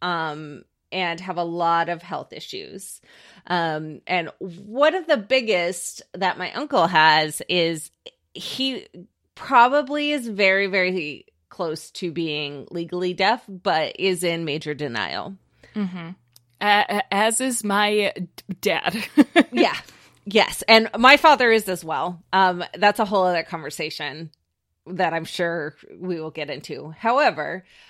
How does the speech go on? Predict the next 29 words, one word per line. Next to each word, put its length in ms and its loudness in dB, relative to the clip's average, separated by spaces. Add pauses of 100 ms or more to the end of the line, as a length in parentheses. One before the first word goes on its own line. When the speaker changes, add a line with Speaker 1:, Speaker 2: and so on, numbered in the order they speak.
Speaker 1:
um, 320 2
this 240 0
is 140 -2
all, 140 6 (480)
<laughs> 460 -20
this 160 -6
is 120 -2
also 960 4
the 180 -2
dear, 540 2
sweet 580 -4
uncle 640 -2 (220)
who 760 2 (400)
has 340 2
an 80 -2
Apple 320 0
Watch 500 0 (100)
and 240 0
left 300 2
it 320 -2 (140)
at 180 4
home 720 -6 (180)
when 480 -2 (100)
traveling. 720 -6 (300)
Um, 240 2 (100)
but 240 -2
they 180 6
called 720 2
me 520 -8